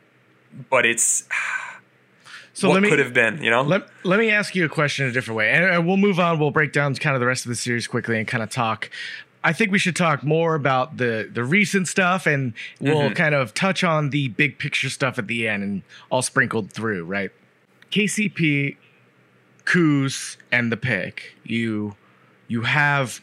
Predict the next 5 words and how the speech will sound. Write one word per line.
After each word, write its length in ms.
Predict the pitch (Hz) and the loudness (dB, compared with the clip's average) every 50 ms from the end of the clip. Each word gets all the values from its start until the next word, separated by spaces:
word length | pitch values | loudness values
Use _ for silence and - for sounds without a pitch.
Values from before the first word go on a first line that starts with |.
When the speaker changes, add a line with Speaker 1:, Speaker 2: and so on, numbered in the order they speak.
| _ _ | _ _
Speaker 2:
two 220 | - - 175 180 | -4 -2 -2 -2
pieces 640 | - 175 175 170 160 - - 147 135 123 107 - - | 0 0 0 0 0 0 -2 -2 -2 -2 -4 -6 -8
that 260 | - 139 135 123 113 113 | -2 -2 -2 0 0 -4
were 480 | 113 123 123 120 117 117 113 110 - - _ _ _ _ _ _ _ - | -4 -2 -2 0 0 0 -2 -4 -6 -10 _ _ _ _ _ _ _ -8
a, 80 | 143 | -8